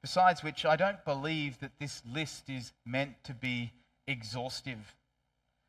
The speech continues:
as if these sins alone attract a curse, whereas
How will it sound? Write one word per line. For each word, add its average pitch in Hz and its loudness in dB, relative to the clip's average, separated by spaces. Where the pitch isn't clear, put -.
as 147 6
if 156 -4
these 151 0
sins 156 -6
alone 151 4
attract 143 6
a 127 -6
curse, - 0
whereas 127 -2